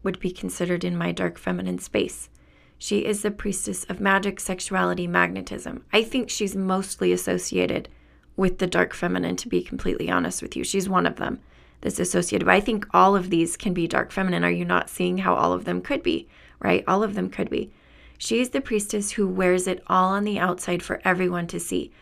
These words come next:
unabashedly, unapologetically. In doing so, she gives powerful permission. Her codes and her frequency are those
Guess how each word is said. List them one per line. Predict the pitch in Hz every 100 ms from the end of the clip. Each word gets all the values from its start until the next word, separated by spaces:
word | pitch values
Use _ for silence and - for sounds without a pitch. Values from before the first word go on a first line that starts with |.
| - - -
unabashedly, | - 196 196 190 180 196 190 185
unapologetically. | - 180 185 180 - 180 160 - - - - - - -
In | 202 202
doing | 233 247 226
so, | 202 185
she | -
gives | 185 185 185
powerful | - 180 170 175 190
permission. | 190 208 240 240 - - - - - -
Her | - 202
codes | 180 - 196 220 -
and | 214
her | 208
frequency | 196 196 190 180 170 180 175 -
are | 175
those | 180 180 180 180